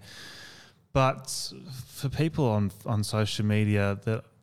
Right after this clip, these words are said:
I'm seeing, it's more about the community. People are really getting around the community side of things. Where can I help out? What resources do you need? Uh, who's, who's donating food? All those sorts of things. But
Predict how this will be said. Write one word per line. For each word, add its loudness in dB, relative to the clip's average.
I'm 0
seeing, -2
it's -4
more 4
about 0
the -2
community. 2
People -4
are -2
really 0
getting -2
around -2
the -4
community -2
side -4
of -6
things. 0
Where 0
can -2
I -2
help 0
out? 0
What -4
resources -4
do -2
you 2
need? 2
Uh, 2
who's, 0
who's 0
donating 0
food? -2
All 0
those -2
sorts -4
of -4
things. 0
But 0